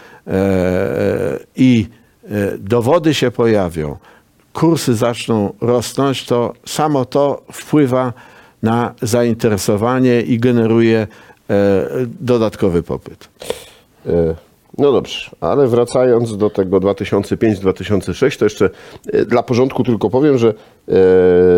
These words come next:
Speaker 2: w lipcu dwa tysiące piątego uchwalono ustawę o obrocie instrumentami finansowymi, e, o ofercie publicznej i warunkach wprowadzenia instrumentów finansowych do zorganizowanego systemu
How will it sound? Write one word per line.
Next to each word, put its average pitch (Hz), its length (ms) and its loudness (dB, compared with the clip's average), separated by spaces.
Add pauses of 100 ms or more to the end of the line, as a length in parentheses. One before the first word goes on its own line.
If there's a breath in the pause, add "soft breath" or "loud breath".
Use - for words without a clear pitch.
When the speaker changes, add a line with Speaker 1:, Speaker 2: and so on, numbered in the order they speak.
(120)
Speaker 2:
w - 80 -8
lipcu 131 340 0
dwa 107 120 2
tysiące 110 340 -2
piątego 95 520 0 (100)
uchwalono 117 680 2
ustawę 104 720 -2
o 98 140 2
obrocie 104 400 0
instrumentami 113 640 0
finansowymi, 156 840 2 (500 soft breath)
e, 101 280 4
o 104 400 2
ofercie 147 500 0
publicznej 135 680 -2
i 123 60 2
warunkach 113 580 0
wprowadzenia 98 600 2
instrumentów 95 600 0
finansowych 90 640 0
do - 220 0
zorganizowanego 120 880 2
systemu 101 500 0